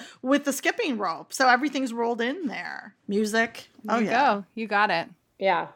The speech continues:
Speaker 3: I agree. And mine, I couldn't think of one. And then shout out to my daughter, Luna, that said, "Do you know what I want for you is pinball to be in it because you're actually kind of good at that." And I was like, "Right, I am.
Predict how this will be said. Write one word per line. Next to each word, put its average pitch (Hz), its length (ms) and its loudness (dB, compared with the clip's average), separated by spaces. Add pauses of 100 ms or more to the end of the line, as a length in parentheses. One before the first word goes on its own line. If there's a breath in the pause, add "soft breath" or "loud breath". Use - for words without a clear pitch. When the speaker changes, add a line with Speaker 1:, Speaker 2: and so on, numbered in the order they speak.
(180)
Speaker 3:
I 185 120 4
agree. 185 400 2 (320 loud breath)
And 208 160 2
mine, 220 400 2
I 240 100 0
couldn't 269 320 0
think 180 180 -2
of 180 200 -2
one. 160 480 -2
And 165 360 -4
then 156 340 -2
shout 160 280 0
out 160 220 0
to - 100 -10
my 165 100 -2
daughter, 156 360 0
Luna, 151 540 -4
that 165 180 -2
said, 160 260 0
"Do 175 80 -4
you 180 80 2
know 175 120 2
what 175 100 2
I 175 80 2
want 156 320 -2
for 185 80 -2
you 175 580 0 (480 soft breath)
is 170 200 -4
pinball 165 800 -2 (180)
to - 100 -16
be 165 160 -2
in - 120 -2
it - 380 -10
because 165 560 -4
you're 175 160 -2
actually 160 640 -2
kind 147 320 -8
of 151 180 -8
good - 200 -6
at - 160 -10
that." - 260 -8 (300)
And 196 160 -2
I 180 120 -2
was 165 200 -4
like, 170 240 0
"Right, 208 760 0 (160)
I 233 100 -4
am. 254 720 4